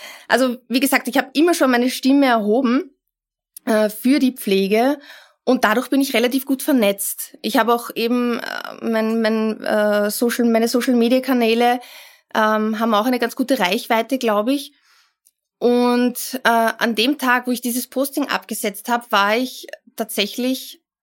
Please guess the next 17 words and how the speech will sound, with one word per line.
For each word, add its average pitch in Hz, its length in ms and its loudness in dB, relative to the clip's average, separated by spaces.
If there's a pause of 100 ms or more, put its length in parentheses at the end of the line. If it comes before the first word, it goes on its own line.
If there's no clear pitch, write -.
(140)
ähm, 220 420 -2
auf 202 140 -4
einer 233 160 2
Intensivstation. 254 1080 0 (1300)
Und 226 840 0 (180)
das 240 260 -4
war 233 280 2
wirklich 233 300 -4
ein 233 120 0
sehr, 214 400 0
sehr 208 140 -2
beklemmendes 214 560 -2
Erlebnis 220 420 -2
an 220 120 -2
diesem 214 280 -4
Tag, 202 300 0
weil, 202 500 -2